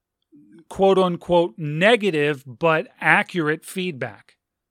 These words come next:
But then we also have to think about networking opportunities, right? There are plenty of networking opportunities that come from a mentor-mentee relationship.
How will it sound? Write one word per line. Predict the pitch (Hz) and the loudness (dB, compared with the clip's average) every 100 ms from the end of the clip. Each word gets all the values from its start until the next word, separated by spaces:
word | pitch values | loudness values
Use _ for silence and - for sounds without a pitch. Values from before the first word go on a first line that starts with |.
| _ | _
But | 151 | -6
then | 156 214 | -2 0
we | 202 | 2
also | 190 185 | 2 4
have | 185 170 | 0 0
to | |
think | 165 165 | -6 -4
about | 156 151 | 0 0
networking | 156 165 262 175 135 139 127 | 0 0 0 -2 -6 -8 -8
opportunities, | 123 131 - 127 120 - - - _ _ _ _ _ | -8 -10 -12 -12 -14 -16 -20 -20 _ _ _ _ _
right? | 143 202 | -10 -2
There | 208 | 2
are | 220 | 2
plenty | - - 190 247 | 2 0 0 2
of | 247 | 0
networking | 202 214 226 175 143 160 | 0 -2 -2 -2 -4 -4
opportunities | 151 151 151 - 147 143 156 131 | -2 -2 -6 -8 -6 -4 -6 -2
that | 165 151 | -4 -4
come | - 151 147 | -4 -4 -4
from | 151 165 | -4 -6
a | 165 | -4
mentor-mentee | 151 143 139 160 151 139 135 143 | -4 -6 -4 -4 -4 -6 -8 -8
relationship. | 135 165 220 - 165 - 127 _ | -6 -4 -4 -6 -10 -14 -16 _